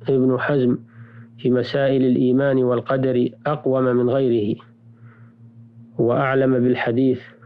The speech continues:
وأكثر تعظيما له ولأهله من غيره، لكن قد خالط من أقوال الفلاسفة والمعتزلة في مسائل الصفات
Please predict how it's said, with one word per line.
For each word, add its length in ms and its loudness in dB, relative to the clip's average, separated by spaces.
وأكثر 480 -2
تعظيما 500 0
له 240 0
ولأهله 840 0
من 160 2
غيره، 380 0
لكن 360 0
قد 220 -2
خالط 500 0
من 220 2
أقوال 460 0
الفلاسفة 760 0
والمعتزلة 800 0
في 340 -2
مسائل 500 0
الصفات 540 -2